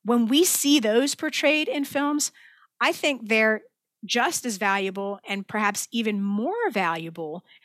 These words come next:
than the saving souls kind of movies, because one is really about what's going to happen when you die, and the other one is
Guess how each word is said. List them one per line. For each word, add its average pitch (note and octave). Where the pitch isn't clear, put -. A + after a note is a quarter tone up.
than A#3
the A3+
saving A#3
souls G#3
kind G#3+
of F#3
movies, F3+
because A#3
one D4
is B3
really A#3
about F#3+
what's B3
going A3
to G3
happen F#3+
when F3+
you E3+
die, D#3+
and A3
the G#3
other B3+
one A3+
is F#3+